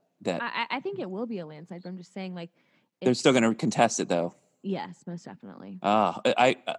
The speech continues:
Speaker 1: uh, I'm really hoping that's not, Q agrees
Speaker 2: Again,
Speaker 1: with
Speaker 2: I, I hope I'm wrong.
Speaker 1: Q agrees with you, though. Q agrees that it's going to be a lot going on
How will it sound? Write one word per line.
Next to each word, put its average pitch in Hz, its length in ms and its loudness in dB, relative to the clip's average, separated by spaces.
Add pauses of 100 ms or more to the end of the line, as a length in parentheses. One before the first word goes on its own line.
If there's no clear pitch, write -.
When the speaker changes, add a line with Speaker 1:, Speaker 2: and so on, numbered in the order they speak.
(160)
Speaker 1:
uh, 101 260 4 (200)
I'm 110 160 4
really 147 240 6
hoping 151 300 2
that's 131 260 2
not, 135 300 4 (120)
Q 165 280 8
agrees 143 320 6
Speaker 2:
Again, 214 140 2
Speaker 1:
with 214 160 -2
Speaker 2:
I, 214 60 -2
I 247 40 -2
hope 277 220 -2
I'm 233 180 -2
wrong. 180 460 -8
Speaker 1:
Q 175 220 8
agrees 196 320 6
with 147 140 0
you, 107 120 4
though. 85 160 2
Q 143 240 4
agrees 143 360 4
that 120 100 4
it's 110 120 0
going 120 220 2
to 113 60 2
be 110 160 4
a 101 80 4
lot 110 340 6
going 123 260 2
on 113 380 4